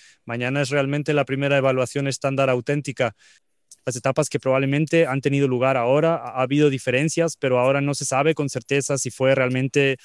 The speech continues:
la forma o el desarrollo de la carrera. No se estaba en el lugar correcto, en el momento correcto,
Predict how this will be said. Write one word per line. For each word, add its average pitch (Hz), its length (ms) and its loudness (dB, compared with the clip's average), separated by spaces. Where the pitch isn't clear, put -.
la 123 140 -2
forma 147 420 2
o 131 120 0
el 127 60 0
desarrollo 131 440 0
de 123 80 0
la 123 100 0
carrera. 143 420 2
No 135 120 -2
se 147 120 -2
estaba 147 480 2
en 135 100 -4
el 127 100 -2
lugar 123 320 0
correcto, 135 420 0
en 143 60 0
el 139 60 0
momento 131 380 -2
correcto, 135 500 2